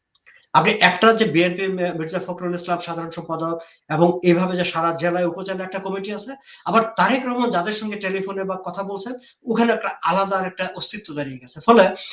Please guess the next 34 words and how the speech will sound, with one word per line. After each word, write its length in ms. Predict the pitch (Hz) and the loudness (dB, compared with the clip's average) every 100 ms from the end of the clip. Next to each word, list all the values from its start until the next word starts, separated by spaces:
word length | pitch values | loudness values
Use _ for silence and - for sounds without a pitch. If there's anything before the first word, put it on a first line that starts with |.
| - _ | -14 _
তারা 240 | - 185 233 | 2 4 4
বলে 200 | 240 254 | 0 -4
যে, 100 | 240 | -2
"No, 180 | 214 294 | -2 -4
আমাদের, 380 | 226 190 185 - | -6 -6 -8 -10
এটা 240 | 196 190 | -12 -12
তো 60 | 208 | -10
তারেক 300 | 190 190 202 | -4 -2 -4
রহমান 180 | 208 202 | -10 -10
করতে 260 | 196 190 | -12 -10
বলছে," 380 | 208 196 226 240 - - _ 131 | -6 -6 -4 -6 -8 -20 _ 6
দলের 300 | 165 190 190 | 8 10 8
প্র-, 200 | 196 185 | 2 0
সেক্রেটারি 500 | - 185 180 202 190 | -2 0 0 0 0
জানে 260 | 190 185 | -2 -2
না, 140 | 185 190 | -4 -4
দলের 400 | 180 180 185 185 - _ 131 | -2 0 -2 -6 -16 _ -2
জেলার 300 | 165 185 190 | 2 2 0
প্রেসিডেন্ট 480 | 185 214 202 196 | -4 -4 -6 -4
জানে 180 | 190 190 | -4 -6
না, 260 | 190 202 214 _ _ _ _ | -6 -10 -12 _ _ _ _
ফলে 220 | 220 233 | 4 4
একটা 160 | 233 240 | 2 -2
কিন্তু 220 | 226 226 | -4 -4
ক্রাইসিস 380 | 220 208 240 220 | 0 0 0 -2
তৈরি 140 | 175 | -2
হয়েছে। 280 | 139 131 - - - - - _ | -4 -6 -12 -20 -20 -20 -20 _
এখন 400 | 185 254 147 - - _ _ _ _ | 8 8 8 2 -10 _ _ _ _
শেখ 300 | - 170 151 | -6 -2 -2
হাসিনা 280 | 180 208 208 | -2 -2 -4
যদি 260 | 202 214 | -2 -4
সত্যি 340 | - 151 - 190 | -4 -6 -6 -4
সত্যি 380 | 208 208 220 | -4 -6 -6
এইভাবে 560 | 202 156 151 165 185 190 | -4 -4 -4 0 0 0